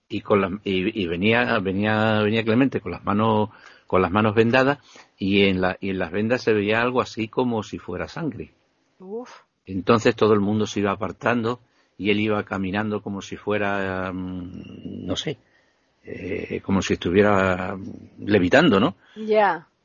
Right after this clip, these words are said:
Speaker 1: Y llega hasta en un, en una especie de montículo, habían puesto un altar y habían puesto dos reclinatorios, ¿no?
Speaker 2: Ujú.
Speaker 1: O sea,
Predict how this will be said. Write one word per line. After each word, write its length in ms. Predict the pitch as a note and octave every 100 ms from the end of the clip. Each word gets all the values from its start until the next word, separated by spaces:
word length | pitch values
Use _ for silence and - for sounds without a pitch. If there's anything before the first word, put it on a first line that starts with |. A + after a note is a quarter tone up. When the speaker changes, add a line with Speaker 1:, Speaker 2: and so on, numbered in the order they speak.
| _ -
Speaker 1:
Y 160 | G#2+
llega 280 | F#2+ A#2 B2+
hasta 560 | D3+ G#2 - G2 F#2+ F#2
en 180 | F#2 F2+
un, 560 | F#2+ G2+ G#2 A2 E2+ D#2
en 180 | E2+ F#2
una 180 | G#2 G#2
especie 260 | A2+ G#2
de 40 | G#2+
montículo, 460 | G#2+ G#2 A2+ C3 A#2
habían 240 | F#2+ F#2
puesto 420 | - F#2+ F#2+ -
un 80 | G2+
altar 360 | G2+ F#2+ A#2+ A#2+
y 60 |
habían 240 | G2 F#2+ F#2
puesto 440 | - G2+ G2+ -
dos 120 | F#2+ F2+
reclinatorios, 800 | F2+ G2+ F#2 F2+ F2 D3 A#2+
¿no? 160 | F2+ F#3 _ _ _
Speaker 2:
Ujú. 100 | A3+ A3+
Speaker 1:
O 40 |
sea, 260 | G#3 F#2+ F#2+